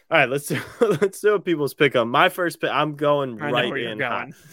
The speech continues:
Speaker 1: Yeah,
Speaker 2: <laughs>
Speaker 1: Matt Ryan is throwing a pick tomorrow night. I don't care. Broncos get after Ryan on the road. They should be trailing. No Taylor, no Leonard.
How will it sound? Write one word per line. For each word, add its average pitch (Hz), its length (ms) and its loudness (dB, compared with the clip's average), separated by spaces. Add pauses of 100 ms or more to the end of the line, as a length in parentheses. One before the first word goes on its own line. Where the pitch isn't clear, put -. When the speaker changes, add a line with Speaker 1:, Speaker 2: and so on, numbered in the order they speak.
Speaker 1:
Yeah, 196 180 6
Speaker 2:
<laughs> - 40 -10
Speaker 1:
Matt 175 240 4
Ryan 165 300 2
is 131 160 -8
throwing 135 340 0
a 110 60 -8
pick 113 260 -6
tomorrow 104 320 -10
night. 104 220 -6
I 139 60 2
don't 127 160 -4
care. 92 200 -6
Broncos 151 540 0
get 131 160 -6
after 120 320 -2
Ryan 113 480 -6
on 156 240 -4
the 190 120 -4
road. 127 460 0
They 117 120 -4
should 156 260 -8
be 165 120 -8
trailing. 123 760 -4
No 123 160 -4
Taylor, 123 400 -6
no 117 160 -8
Leonard. 113 400 -6